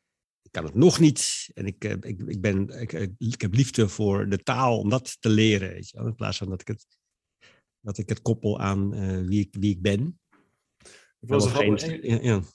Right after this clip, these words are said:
Speaker 2: een van die plaatjes in je boek was, ehm, eh, "Dit was zo slecht. Gefeliciteerd, je bent door naar de volgende ronde." <laughs>
Speaker 1: Precies, dat is
Speaker 2: Je
Speaker 1: een
Speaker 2: mag
Speaker 1: mooie, ja, dat is een mooie, hè. Dat was, even credits voor Carline. Carline Hugen, die maakt al mijn, eh,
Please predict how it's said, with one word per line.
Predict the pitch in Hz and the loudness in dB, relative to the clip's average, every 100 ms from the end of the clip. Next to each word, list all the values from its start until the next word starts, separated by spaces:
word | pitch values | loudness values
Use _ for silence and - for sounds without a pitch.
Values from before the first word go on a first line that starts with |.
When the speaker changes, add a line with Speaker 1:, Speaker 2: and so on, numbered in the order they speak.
| _ _ | _ _
Speaker 2:
een | - | -6
van | 135 | -4
die | 139 | -2
plaatjes | 131 135 147 - | 2 2 2 0
in | 135 | 0
je | 123 | 2
boek | 143 143 | 2 0
was, | 120 120 - | 2 2 4
ehm, | 120 117 117 120 120 123 - _ - | 4 4 2 -2 -6 -8 -16 _ -18
eh, | - 107 107 107 | -8 -2 0 0
"Dit | 127 147 | 0 2
was | 131 | 4
zo | 190 190 | 4 4
slecht. | - 185 196 - - _ _ _ - | 4 2 2 -4 -20 _ _ _ -16
Gefeliciteerd, | - 156 147 127 180 185 | -2 2 2 2 4 4
je | 151 | 4
bent | 143 135 | 0 2
door | 156 | 2
naar | 160 | 2
de | 135 | 0
volgende | 160 156 156 | 0 0 2
ronde." | 143 139 107 95 - - | 2 2 0 -4 -8 -16
<laughs> | _ _ | _ _
Speaker 1:
Precies, | 202 - - 151 - - 127 | 4 6 4 4 2 -2 0
dat | 135 | 4
is | - | 6
Speaker 2:
Je | |
Speaker 1:
een | 139 | 6
Speaker 2:
mag | 160 | 8
Speaker 1:
mooie, | 156 139 131 - | 8 6 2 2
ja, | 160 135 | 4 6
dat | 160 | 4
is | |
een | 143 | 6
mooie, | 165 143 127 | 6 6 6
hè. | 185 | 4
Dat | 143 | 2
was, | 139 - - _ _ - _ - | 0 -4 -20 _ _ -20 _ -2
even | 120 | 0
credits | 104 139 135 120 | 4 4 4 2
voor | 139 - | 2 4
Carline. | 139 135 156 185 | 6 8 8 6
Carline | 131 139 139 | 4 4 6
Hugen, | 127 160 170 | 6 4 2
die | 165 | -2
maakt | 143 135 | -2 -4
al | 120 | -4
mijn, | 120 113 | -2 0
eh, | 113 | 0